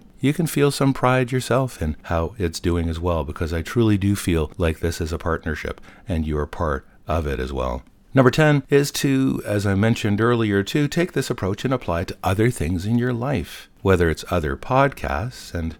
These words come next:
I know a number of you listen to a number of podcasts. I think that if you're like me, you know, you get started in this category of technology and content delivery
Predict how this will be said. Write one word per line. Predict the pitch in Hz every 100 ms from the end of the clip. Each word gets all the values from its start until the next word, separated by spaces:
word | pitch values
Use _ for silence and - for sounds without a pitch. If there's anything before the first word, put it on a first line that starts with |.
| -
I | 92
know | 95 95
a |
number | 92 101 90 78
of | 80
you | 78 80
listen | 87 - 82
to | 76
a |
number | 73 139 113 78
of | -
podcasts. | 76 73 - 78 110 - - -
I |
think | - 82 -
that | 71 69 - _ _
if | 92 85 82
you're | 71 65 - -
like | 90 82 -
me, | 95 113 95 92 -
you | - 80
know, |
you | 69 80
get | 80
started | - 107 107 117 95
in | 78 76 73
this | 73 - - -
category | - 87 82 76 71 73 73 73 69
of | 65 65 - - -
technology | 82 - 78 78 78 80 78 71
and | 64 67 -
content | 107 98 92 82 78
delivery | 73 73 82 90